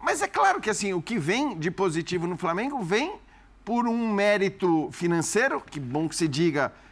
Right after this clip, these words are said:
não é, é principalmente dessa gestão. Eu acho que a, a parte mais dura foi feita pela gestão anterior. Essa teve o mérito de manter as contas, eh, sanadas, de também não fazer loucuras, de contratar jogadores fortes, e são esses jogadores fortes, acima de tudo, que garantem os títulos.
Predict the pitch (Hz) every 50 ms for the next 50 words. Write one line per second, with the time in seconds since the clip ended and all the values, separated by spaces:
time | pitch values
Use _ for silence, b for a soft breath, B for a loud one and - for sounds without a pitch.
0 | B B - 156 175 196 202 202 190 196 202 208 190 156 131 131 - - 147 139
1 | - 180 185 196 190 180 - 202 - 185 175 165 170 175 180 175 175 180 165 165
2 | 170 147 165 165 151 151 143 - - 185 214 220 196 190 - - 185 180 156 B
3 | B B B B - 160 160 - - 165 - - 190 196 175 - 196 196 190 185
4 | 170 143 147 175 180 175 156 - 180 185 139 180 175 156 - 165 139 175 160 156
5 | 143 143 165 156 - 180 165 165 147 180 175 170 208 254 - - - - 302 -
6 | - 226 190 - 202 185 165 170 165 160 170 175 170 165 - - 175 165 B B
7 | B B B B 147 156 202 202 196 185 151 - 190 202 226 226 185 165 - -
8 | - 190 202 208 202 - - 175 160 147 - - - 160 143 - - 175 160 147
9 | 147 160 190 208 208 202 180 196 175 147 131 B B B B B 147 156 180 165
10 | - 214 180 185 202 196 190 185 - 185 165 170 160 131 165 180 160 160 160 156
11 | - - 185 208 226 233 226 214 208 214 185 - B B B B B - 190 269
12 | - 262 269 214 220 214 196 185 - 214 214 220 214 175 202 202 185 190 170 156
13 | 196 185 170 - - - 170 185 190 180 - - - 214 185 - 214 214 208 208
14 | 202 202 202 208 170 147 175 196 180 170 160 170 180 165 156 - - 151 160 160
15 | 160 - 165 156 - - 180 180 175 160 151 156 156 175 156 139 170 180 156 170
16 | 160 151 165 170 151 127 151 147 131 - - - 190 226 180 214 190 156 120 -